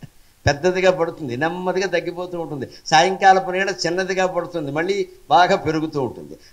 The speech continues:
అందుకని ఉదయకాలపు నీడ బాగా, కర్ణుడే అసలు మొత్తం డెబ్బై రెండు అడుగులు ఆయన ఛాతీ, అడుగులు అంగుళాలు కాదు ఆ కాలంలో లెక్క, డెబ్బై రెండు అడుగులు అంత ఛాతీ. ఆ ఛాతీతో సహా మహానుభావుడు నిలబడి ఉంటే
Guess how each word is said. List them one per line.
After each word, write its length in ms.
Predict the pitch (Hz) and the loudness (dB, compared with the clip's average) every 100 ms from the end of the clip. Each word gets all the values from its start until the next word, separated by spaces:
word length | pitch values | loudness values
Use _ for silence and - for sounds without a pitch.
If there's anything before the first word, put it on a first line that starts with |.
| - | -8
అందుకని 220 | 151 175 | -4 -2
ఉదయకాలపు 680 | 143 160 185 185 185 180 165 | 0 2 2 4 4 4 0
నీడ 200 | 175 180 | 0 0
బాగా, 360 | 165 170 175 | 0 0 0
కర్ణుడే 580 | 175 98 104 151 175 220 | -4 -6 -6 -4 -2 0
అసలు 280 | 226 196 185 | 0 0 -2
మొత్తం 320 | 170 170 196 | -4 -6 -4
డెబ్బై 300 | 175 156 160 | -4 0 0
రెండు 200 | 165 160 | 0 -2
అడుగులు 260 | 165 190 190 | -2 0 2
ఆయన 140 | 165 | 0
ఛాతీ, 480 | 131 143 180 170 92 | 0 0 0 0 -6
అడుగులు 380 | 95 160 202 185 | -2 0 2 2
అంగుళాలు 400 | 160 185 190 196 | 2 2 2 2
కాదు 500 | 196 196 180 117 - - 113 | 0 2 0 0 -6 -10 -6
ఆ 60 | |
కాలంలో 440 | 123 139 165 175 175 | 2 2 2 0 -4
లెక్క, 280 | 156 - 147 - - 135 | -4 0 -2 -2 -4 0
డెబ్బై 300 | 147 147 160 | 0 0 -2
రెండు 220 | 160 147 | 0 0
అడుగులు 320 | 151 175 147 | 0 0 0
అంత 200 | 131 160 | -2 -4
ఛాతీ. 460 | 147 156 160 131 - - | -2 0 0 -2 -10 -4
ఆ 100 | 120 | 0
ఛాతీతో 520 | 135 139 175 190 190 175 | 2 2 2 0 -8 -4
సహా 320 | 180 185 180 | -2 0 0
మహానుభావుడు 640 | 160 160 185 185 180 180 | 0 0 -2 0 0 0
నిలబడి 340 | 160 160 170 170 | -2 -2 -2 -4
ఉంటే 380 | 170 170 247 | -6 -6 -8